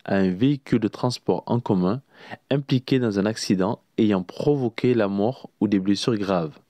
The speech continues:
La réponse, c'est oui. Question numéro six. En règle générale, quelle est la longueur maximale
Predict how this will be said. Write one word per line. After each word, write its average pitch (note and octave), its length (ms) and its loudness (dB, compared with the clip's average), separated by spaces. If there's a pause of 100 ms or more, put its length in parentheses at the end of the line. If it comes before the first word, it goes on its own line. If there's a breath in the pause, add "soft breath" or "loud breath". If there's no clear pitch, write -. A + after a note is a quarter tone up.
(520)
La G#2 180 2
réponse, G2 600 -2 (240)
c'est - 220 -2
oui. F#2 300 2 (880)
Question - 540 -2 (200)
numéro G#2 280 2
six. - 560 -2 (1300 loud breath)
En G2 140 0
règle C3+ 280 0
générale, A#2 600 0 (480 soft breath)
quelle B2+ 200 0
est D3+ 60 2
la C3 80 2
longueur G#2+ 300 0
maximale G#2 640 -2